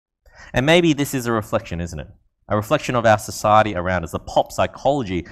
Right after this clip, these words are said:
that we're told, that, that's being fed to us, that if we just peel back the layers, peel back the layers of, of,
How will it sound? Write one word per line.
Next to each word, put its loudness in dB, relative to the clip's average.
that -2
we're 0
told, 0
that, -2
that's -2
being -4
fed 0
to -6
us, -4
that -2
if -6
we -4
just -2
peel -2
back 4
the -4
layers, -4
peel -6
back -2
the -2
layers 0
of, 6
of, 4